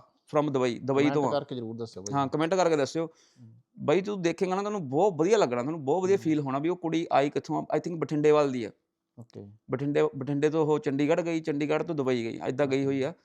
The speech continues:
Speaker 2: ਓਕੇ।
Speaker 1: ਉਹ ਸਾਰਾ ਕੁਛ ਤੁਹਾਨੂੰ ਦੱਸਦੀ ਆ ਵੀ ਤੁਸੀਂ ਇੱਥੇ ਕਿੱਦਾਂ ਆਉਣਾ, ਕਿੱਦਾਂ ਇਨਵੈਸਟ ਕਰਨਾ, ਤੁਹਾਨੂੰ
Speaker 2: ਹੂੰ।
Speaker 1: ਜੇ ਤੁਸੀਂ ਇੰਨੇ ਪੈਸੇ ਲਾਉਣੇ ਹੋ, ਤੁਹਾਨੂੰ ਗੋਲਡਨ ਜਿਹੜਾ ਕਾਰਡ ਆ ਉੱਥੋਂ ਦਾ,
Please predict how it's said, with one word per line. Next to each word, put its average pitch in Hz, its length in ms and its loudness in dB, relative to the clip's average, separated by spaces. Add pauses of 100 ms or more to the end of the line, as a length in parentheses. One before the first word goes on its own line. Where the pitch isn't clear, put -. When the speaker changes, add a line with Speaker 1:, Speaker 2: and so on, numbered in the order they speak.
(120)
Speaker 2:
ਓਕੇ। 110 280 -20 (140)
Speaker 1:
ਉਹ 175 120 -2
ਸਾਰਾ 180 220 6
ਕੁਛ 214 100 4
ਤੁਹਾਨੂੰ 202 180 0
ਦੱਸਦੀ 131 320 2
ਆ 120 80 0
ਵੀ 131 100 -4
ਤੁਸੀਂ 147 200 -4
ਇੱਥੇ 147 120 -4
ਕਿੱਦਾਂ 147 320 0
ਆਉਣਾ, 139 220 0
ਕਿੱਦਾਂ 143 260 -2
ਇਨਵੈਸਟ 131 360 -2
ਕਰਨਾ, 135 480 -2 (180)
ਤੁਹਾਨੂੰ 139 280 -4
Speaker 2:
ਹੂੰ। 135 180 -4 (160)
Speaker 1:
ਜੇ 135 80 -4
ਤੁਸੀਂ 139 200 -2
ਇੰਨੇ 135 140 -2
ਪੈਸੇ 143 280 0
ਲਾਉਣੇ 135 260 -2
ਹੋ, 135 60 -4
ਤੁਹਾਨੂੰ 131 300 -4
ਗੋਲਡਨ 131 380 0 (320)
ਜਿਹੜਾ 135 180 -4
ਕਾਰਡ 135 300 2
ਆ - 20 2
ਉੱਥੋਂ 127 200 -6
ਦਾ, 123 100 -4